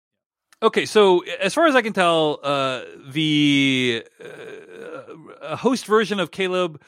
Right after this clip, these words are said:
was programmed to tell the new version of Caleb, "Hey, go check out the hourglass." Then he, like, pinpricks himself, pretends like he's dead. They flame the entire thing, but he escapes,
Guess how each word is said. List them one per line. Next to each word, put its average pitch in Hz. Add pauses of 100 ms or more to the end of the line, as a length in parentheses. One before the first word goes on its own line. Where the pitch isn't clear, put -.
(160)
was 156
programmed 175
to -
tell 151 (380)
the 147
new 208
version 190
of 156
Caleb, 147 (400)
"Hey, 185
go 190
check 190
out 190
the 180
hourglass." 160 (300)
Then 165
he, 170
like, 147
pinpricks 202
himself, 156 (240)
pretends 190
like 190
he's 160
dead. 139 (440)
They 147
flame 208
the 185
entire 170
thing, 156
but 143
he 190
escapes, 160